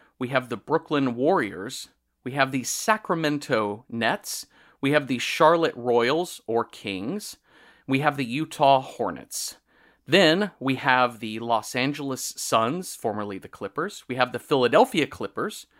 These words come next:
We have the Toronto Sixers. We have the Los Angeles Raptors, formerly Lakers.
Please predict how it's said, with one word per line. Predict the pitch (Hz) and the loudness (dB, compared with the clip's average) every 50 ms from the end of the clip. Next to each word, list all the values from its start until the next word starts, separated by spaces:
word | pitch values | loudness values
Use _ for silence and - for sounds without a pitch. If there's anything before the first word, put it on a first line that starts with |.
| _ - - - - - _ | _ -20 -20 -20 -20 -8 _
We | - 139 | -2 -2
have | 135 - 160 160 165 160 147 135 | 0 2 4 4 4 2 2 -2
the | 143 143 135 | -4 -4 -4
Toronto | 135 - - 139 127 131 143 156 180 190 185 - 180 175 170 165 165 165 160 _ | -4 -6 -6 -4 0 2 4 4 4 2 0 0 2 2 4 2 2 -2 -6 _
Sixers. | - - - - - 220 - - - - 98 82 101 - - - - - _ _ _ _ _ _ _ | -8 -6 -2 0 0 0 0 -2 -8 -8 -6 -6 -6 -6 -8 -8 -12 -16 _ _ _ _ _ _ _
We | - 143 | -2 0
have | 147 156 147 139 135 | 2 2 2 2 0
the | 139 131 | -2 -2
Los | 127 123 120 127 120 - | 2 2 2 2 2 0
Angeles | 156 147 151 139 - 139 117 113 107 - | 0 0 0 -2 -4 -6 -6 -8 -8 -6
Raptors, | - 113 135 160 156 - - 117 101 107 - | 0 4 4 4 4 2 -2 -10 -10 -10 -10
formerly | - - 113 107 107 104 98 95 95 | -10 -8 -8 -8 -8 -8 -10 -12 -12
Lakers. | 92 101 123 135 131 131 - 98 101 110 - - | -6 -2 -2 -2 -2 -4 -8 -12 -12 -12 -14 -18